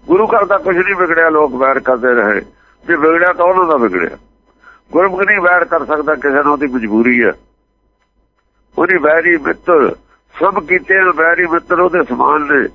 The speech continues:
ਸਭ ਨਾਲ ਸੁਭਾਈ। ਸਾਰਿਆਂ ਦੇ ਨਾਲ ਸੁਭਾਅ ਰਲਦਾ। ਗੱਲ ਜਿਹੜੀ ਕਰਦਾ ਅੰਦਰੋਂ ਤਾਂ ਸਾਰੇ ਹੀ ਮੰਨਦੇ ਨੇ, ਬਾਹਰੋਂ ਚਾਹੇ ਕੁਛ ਕਹਿੰਦੇ ਹੋਣ। ਸਾਰਿਆਂ ਦੇ ਸੁਭਾਈ ਦਾ ਮਤਲਬ ਇੱਕ ਹੋਰ ਹੁੰਦਾ, ਉਹਦੇ ਅੰਦਰ ਸਾਰਿਆਂ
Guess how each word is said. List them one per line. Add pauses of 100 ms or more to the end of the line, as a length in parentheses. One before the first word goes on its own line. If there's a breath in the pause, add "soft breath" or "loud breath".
(420 soft breath)
ਸਭ
ਨਾਲ (200)
ਸੁਭਾਈ। (380)
ਸਾਰਿਆਂ
ਦੇ
ਨਾਲ
ਸੁਭਾਅ
ਰਲਦਾ।
ਗੱਲ
ਜਿਹੜੀ
ਕਰਦਾ
ਅੰਦਰੋਂ
ਤਾਂ
ਸਾਰੇ
ਹੀ
ਮੰਨਦੇ
ਨੇ,
ਬਾਹਰੋਂ
ਚਾਹੇ
ਕੁਛ
ਕਹਿੰਦੇ
ਹੋਣ। (1120)
ਸਾਰਿਆਂ
ਦੇ (640)
ਸੁਭਾਈ
ਦਾ
ਮਤਲਬ
ਇੱਕ
ਹੋਰ
ਹੁੰਦਾ, (640 loud breath)
ਉਹਦੇ (100)
ਅੰਦਰ
ਸਾਰਿਆਂ